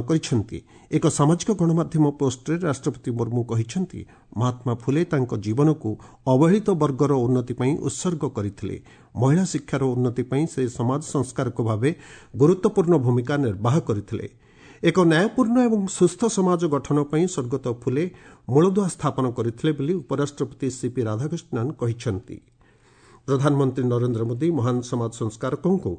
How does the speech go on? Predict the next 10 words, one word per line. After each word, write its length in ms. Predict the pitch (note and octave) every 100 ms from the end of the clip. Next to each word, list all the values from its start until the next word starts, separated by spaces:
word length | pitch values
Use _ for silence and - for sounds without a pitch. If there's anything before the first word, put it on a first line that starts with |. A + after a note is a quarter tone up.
| - - -
ନୈତିକ 380 | B2 F3 F3+ G3 D#3+
ସାହସ, 380 | - G#2+ A2 - F3 - - -
ଆତ୍ମନିରୀକ୍ଷଣ 840 | D3 D3 F3 C#3 A#2 A2 - C#3+ E3 F3+ - - D#3+
ଏବଂ 160 | D#3 D3
ସମାଜର 480 | - D#3 G3+ F#3 F3+ D3
କଲ୍ୟାଣ 300 | C3+ E3+ G3 F#3+
ପାଇଁ 140 | D#3+ E3 C#3+
ଅଟଳ 220 | C#3+ F3 D#3+
ସମର୍ପଣର 600 | D3+ C3+ C3 - F3+ E3+
ଏକ 140 | D#3